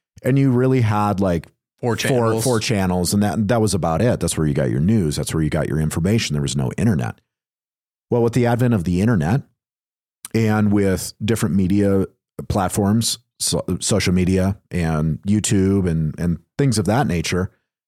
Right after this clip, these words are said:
Speaker 1: all of a sudden you have a decentralized media. And so the former power players who are really controlled by, you know, one, really one company and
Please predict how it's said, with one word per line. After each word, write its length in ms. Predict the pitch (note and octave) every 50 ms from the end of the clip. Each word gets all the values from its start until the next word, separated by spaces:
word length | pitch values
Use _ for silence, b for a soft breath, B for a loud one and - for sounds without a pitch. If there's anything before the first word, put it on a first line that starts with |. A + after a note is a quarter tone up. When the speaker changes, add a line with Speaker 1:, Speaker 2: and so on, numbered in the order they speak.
| _ _ _ _ _ _
Speaker 1:
all 100 | - F3+
of 60 | G3+
a 40 | G3+
sudden 200 | - G3+ F#3+ E3+
you 100 | D3 C3
have 160 | A2 D3+ C#3+
a 60 | B2+
decentralized 1160 | F#2+ E2+ - B2+ D3 E3 D#3+ - - C#3+ C3+ C3+ - C#3 A#2 G#2+ G2+ G2 F#2+ F#2 F2 D#2+ - -
media. 460 | G2+ A2 G#2 D#2+ C#2 A1 G1+ - - _ _ _ _ _ _ _ _ _ _
And 180 | C#3+ C#3+ C3+
so 320 | A2+ - D#3+ D3 C3+ B2+ A2+
the 280 | G2 A#2 A#2+ A#2 A2+ G#2+
former 560 | - - D3+ D3+ D#3+ C#3+ A2+ G#2 - - - _ _ _ _ _ _ _
power 420 | - - - A2+ G#2+ G#2+ F#2+ E2 D#2
players 580 | - - F2+ F2 E2 E2 D#2+ E2 F#2+ G2+ -
who 120 | - - G#2+
are 120 | G2+ F#2+
really 260 | F2+ G#2 A2 G#2 F2+
controlled 580 | D#2 - E2+ D#2+ - - F#2 E2 E2+ F2 E2+ D#2
by, 280 | E2 D#2 D2 C#2 C#2+ - b b b b _ _ _ _ _ _ _ -
you 80 | D#2+
know, 240 | D2 C#2 C2+ C2 A1+ - _ _ _ _ _ _ _ _ _ D#2
one, 560 | D#2 D#2 F2+ F2 F2 E2 D#2+ D#2 C#2 - - _ _ _ -
really 280 | D#2+ E2+ D#2+ D2 D2
one 320 | C#2+ C#2+ D#2 D#2 D#2+ D#2+ D2+
company 420 | - D#2+ D#2+ D#2 - D2+ D2 D2
and 160 | D2 D2+ -